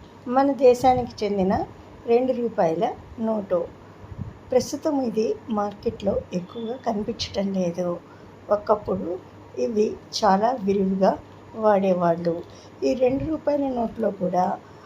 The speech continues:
చాలా చాలా రూపాంతరం చెందాయి. ఒకప్పుడు కొంచెం పెద్దగా ఉండేవి, ఇప్పుడు చిన్నగా అయ్యాయి, ఇప్పుడు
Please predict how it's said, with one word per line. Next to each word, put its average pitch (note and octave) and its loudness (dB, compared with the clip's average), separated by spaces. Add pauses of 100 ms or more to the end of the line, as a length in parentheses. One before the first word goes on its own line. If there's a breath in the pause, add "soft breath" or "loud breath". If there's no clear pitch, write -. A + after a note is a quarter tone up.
(500 loud breath)
చాలా A3 -2
చాలా G3+ 0 (600)
రూపాంతరం G#3 0
చెందాయి. F#3+ 0 (160)
ఒకప్పుడు G#3+ -2 (280)
కొంచెం G#3 -4
పెద్దగా G3 0
ఉండేవి, F#3 2 (460 loud breath)
ఇప్పుడు A#3 0 (360)
చిన్నగా G3+ 2
అయ్యాయి, F#3 2 (420 loud breath)
ఇప్పుడు A#3 -4